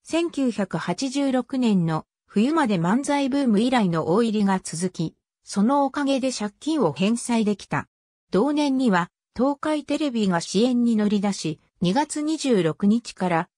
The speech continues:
寄席を中継録画した、名古屋爆笑寄席大須演芸場を毎月、最終火曜日の深夜零時三十分から一時に、レギュラーで放送した。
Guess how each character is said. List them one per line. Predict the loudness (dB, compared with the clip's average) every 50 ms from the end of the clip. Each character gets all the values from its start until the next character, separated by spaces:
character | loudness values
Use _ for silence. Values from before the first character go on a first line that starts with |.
| _ _ _
寄 | -2 0 0
席 | 0 -2 0 0
を | 0 0 0 -2 _ _ _ _
中 | -4 -2 0 0 0
継 | 0 0 0 2
録 | 2 0 0 0 -2 -2 0
画 | 0 0 -2
し | -2 -4
た、 | -4 -4 -4 -4 _ _ _ _ _
名 | 0 0 2
古 | 2 2
屋 | 2 2 0
爆 | 0 -2 -4 -6 -4 -2 0
笑 | 0 0 0
寄 | 0 -2 -2
席 | 0 0 0
大 | 0 0 0
須 | -2 -2 0 0
演 | 2 2 2 2
芸 | 2 0 0 0
場 | 0 0 2 2 2 2 2
を | 2 2
毎 | 2 0 0 -2
月、 | -4 -8 -12 -6 -6 -6 -6 -6 _ _ _ _ _
最 | _ -4 0 0 0 0
終 | -2 -4 -4 -4 -4 -2
火 | -2 -2
曜 | -2 0 0 0 0
日 | 0 2
の | 2 0
深 | 0 2 2 2 4
夜 | 2 2 2
零 | 0 2 0 2
時 | 0 -2 -2
三 | -2 0 0 0
十 | 2 0 -2 -6 _ _
分 | -2 0 0 0
か | 0 -2 -2 0
ら | 0 0
一 | -2 -2 -4 -6 -4
時 | -2 -2 0
に、 | -2 -2 -4 -8 _ _ _ _ _ -2
レ | -2 -2 0
ギ | -2 -2
ュ | 0
ラ | 0 0 0
ー |
で | -2 -4
放 | -2 -2 -2 -2 0
送 | -2 -2 -2 -2 -2
し | -6 -6
た。 | -4 -4 -4 -4